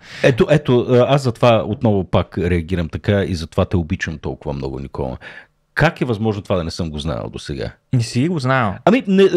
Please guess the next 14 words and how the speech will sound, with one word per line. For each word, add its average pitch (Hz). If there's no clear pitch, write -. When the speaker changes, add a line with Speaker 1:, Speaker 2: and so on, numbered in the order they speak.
Speaker 1:
със 135
сигурност 214
не 170
съм 156
мислил 156
за 123
имунната 123
система 131
като 107
нещото, 117
което 113
всъщност -
отговаря 95
за, 78